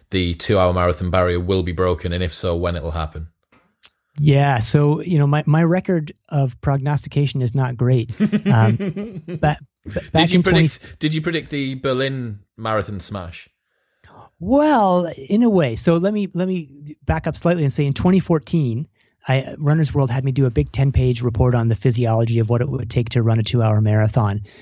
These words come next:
Speaker 2: And so I spent all sorts of time talking to every expert I could find. And, uh, a-, in the end, at, at the end of those ten pages, I made this prediction that I thought the two-hour marathon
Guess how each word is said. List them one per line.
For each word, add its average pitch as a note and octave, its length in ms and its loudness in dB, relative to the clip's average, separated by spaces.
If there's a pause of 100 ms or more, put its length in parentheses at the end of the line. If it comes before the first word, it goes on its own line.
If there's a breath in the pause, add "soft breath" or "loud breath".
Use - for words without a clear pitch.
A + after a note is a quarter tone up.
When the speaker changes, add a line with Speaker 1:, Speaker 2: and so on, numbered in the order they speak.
(100)
Speaker 2:
And C#3 100 0
so C#3+ 100 2
I D3 60 2
spent D3+ 220 -2 (100)
all F#3+ 180 0
sorts D#3 320 0
of D3 80 -2
time A#2+ 520 -2
talking C#3 300 -2
to B2+ 200 2
every C3+ 180 0
expert B2+ 300 -2
I A#2+ 60 -2
could A#2+ 140 -8
find. A#2+ 440 0
And, A2+ 180 -2 (420 loud breath)
uh, B2 200 2 (240)
a-, C#3+ 160 2 (120)
in D#3 120 4
the D#3+ 100 4
end, C#3 160 2
at, C3+ 160 -2
at B2+ 120 0
the D3 100 2
end F#3 80 4
of F#3 40 2
those D#3+ 140 2
ten D3 160 2
pages, B2+ 340 0
I B2 40 0
made B2 140 0
this B2 140 -4
prediction A#2 460 -2
that A#2 160 0 (420 soft breath)
I A#2+ 120 2
thought B2 420 0
the - 80 -2
two-hour B2+ 320 0
marathon A#2 840 -2